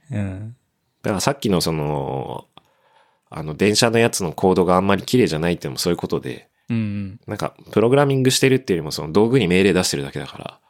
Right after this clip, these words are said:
Speaker 1: そうそうそう。
Speaker 2: うん。ただまあ、それで作った機械学習のそのモデルをきちんとアプリケーションに載せましょうってなったところから、いわゆるこう、プログラミングっていうかアプリケーション開発が始まるんで、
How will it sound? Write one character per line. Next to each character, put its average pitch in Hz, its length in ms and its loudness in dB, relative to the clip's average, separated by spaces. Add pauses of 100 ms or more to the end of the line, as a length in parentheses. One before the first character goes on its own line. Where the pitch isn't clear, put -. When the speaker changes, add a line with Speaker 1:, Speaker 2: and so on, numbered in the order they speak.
(100)
Speaker 1:
そ - 140 -10
う 95 40 -10
そ - 160 -12
う 98 40 -14
そ - 160 -14 (400)
う。 90 80 -10
Speaker 2:
う - 20 -6
ん。 73 200 -12 (1500)
た 151 120 -4
だ 117 80 0
ま 131 180 2
あ、 - 60 -4
そ 139 120 2
れ 156 60 4
で 165 80 -2
作 - 240 -4
っ 214 60 -2 (300)
た 131 480 2 (180)
機 - 100 -14
械 135 160 2
学 151 180 0
習 139 160 2
の 95 100 0
そ 90 120 -4
の 80 320 -6 (180)
モ 107 160 2
デ 131 120 4
ル 113 140 4
を 87 300 2
き - 100 -10
ち 135 140 -6
ん 123 60 -10
と 85 120 0
ア 85 60 0
プ - 100 -2
リ 117 80 0
ケ 131 100 2
ー - 20 4
シ - 80 0
ョ 98 40 -2
ン 90 40 -2
に - 20 -4
載 82 80 -4
せ 107 100 2
ま 101 120 0
し - 80 2
ょ 120 60 6
う - 20 2
っ - 20 -4
て - 140 -4
な 92 100 0
っ - 60 -18
た 90 100 -4
と 90 80 -8
こ - 120 -2
ろ 107 80 0
か - 100 2
ら、 - 260 -4 (680)
い 95 100 -4
わ 92 100 2
ゆ 80 60 0
る - 80 -4
こ - 400 -8
う、 - 800 -20
プ 101 80 2
ロ 95 60 6
グ 92 80 2
ラ 87 80 4
ミ 85 100 2
ン 82 60 2
グ 85 80 4
っ - 20 0
て - 120 -4
い - 20 -16
う - 20 -16
か 76 80 2
ア 73 60 2
プ - 80 -2
リ 85 80 2
ケ 90 100 2
ー - 20 0
シ 90 120 0
ョ - 20 0
ン 80 80 -2
開 - 220 0
発 78 160 -4
が - 60 -6
始 76 180 -2
ま 76 100 0
る 73 100 -2
ん - 60 -14
で、 135 300 -8